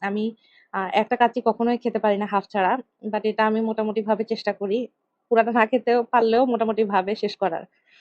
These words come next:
তো এটা হলো যে আমরা রাতে গিয়েছিলাম পিৎজা ওয়ার্ল্ডে পিৎজা খাওয়ার জন্য। আমি না, আমার পার্টনার, 'cause আমি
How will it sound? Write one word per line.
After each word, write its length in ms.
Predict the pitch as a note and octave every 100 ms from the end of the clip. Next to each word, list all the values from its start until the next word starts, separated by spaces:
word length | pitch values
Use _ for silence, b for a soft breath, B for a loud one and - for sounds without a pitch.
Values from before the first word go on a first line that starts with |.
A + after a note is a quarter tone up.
| b b _ _
তো 360 | A#3+ A#3 A3+ -
এটা 220 | A3+ A#3+
হলো 240 | C4+ C4 C4
যে 200 | C4+ C#4 - _ _ _ _ _ _ -
আমরা 460 | G3 G3 G3+ G3
রাতে 300 | G3+ F#3 G#3
গিয়েছিলাম 640 | G3+ G#3 G#3 A#3+ A3 A3 A3 -
পিৎজা 220 | A3+ G3
ওয়ার্ল্ডে 380 | G#3 F#3+ F#3 D4 - _ _ _ _
পিৎজা 280 | A#3+ G#3 G#3+
খাওয়ার 280 | G#3 G#3+ G3+
জন্য। 340 | G#3 G3+ B3 - -
আমি 200 | A3 B3+
না, 240 | G3+ A3+ -
আমার 200 | G3+ G#3
পার্টনার, 360 | G3+ G3 G3
'cause 260 | C4+ G3+ G3
আমি 240 | G3 G3